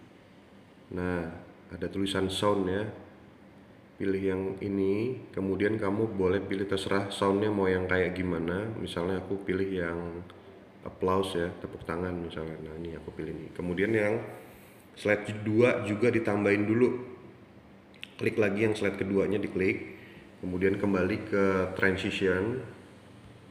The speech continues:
Pilih yang sound ini. Nah, ini dipilih. Nah,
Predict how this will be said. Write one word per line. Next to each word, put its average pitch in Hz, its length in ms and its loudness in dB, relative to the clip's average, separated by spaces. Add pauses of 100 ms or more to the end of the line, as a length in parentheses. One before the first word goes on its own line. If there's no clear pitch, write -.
(840)
Pilih 104 320 2
yang 101 240 4 (640)
sound 98 400 0
ini. 95 400 0 (1080)
Nah, 85 200 -10
ini 95 120 -2
dipilih. 87 600 -4 (1400)
Nah, 87 560 -8